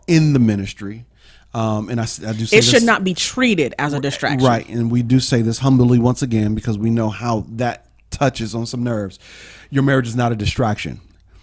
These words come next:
Speaker 1: Your marriage is not a habit. And your n-, marriage is not a checklist, uh, off of your daily responsibilities.
Speaker 2: Mm-hmm.
Speaker 1: Your marriage is your primary responsibility.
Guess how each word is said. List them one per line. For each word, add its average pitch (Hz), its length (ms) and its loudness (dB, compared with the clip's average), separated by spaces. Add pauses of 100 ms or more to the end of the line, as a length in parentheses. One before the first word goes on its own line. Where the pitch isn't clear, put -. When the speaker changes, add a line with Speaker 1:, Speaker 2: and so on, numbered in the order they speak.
(200)
Speaker 1:
Your 127 220 4
marriage 123 460 2
is 117 120 -4
not 113 200 0
a 104 40 -6
habit. 101 520 -6 (760)
And 131 180 2
your 120 120 2
n-, 127 480 0
marriage 135 320 4
is 113 120 -4
not 127 320 0
a 110 100 -8
checklist, - 920 -2 (140)
uh, 127 160 -6 (180)
off 127 260 0
of 117 140 -4
your 113 120 0
daily 120 380 0
responsibilities. 107 1160 -4 (180)
Speaker 2:
Mm-hmm. 147 420 0
Speaker 1:
Your 135 180 6
marriage 127 480 4
is 107 180 -2
your 107 80 0
primary 113 1120 -4 (320)
responsibility. 95 1120 -8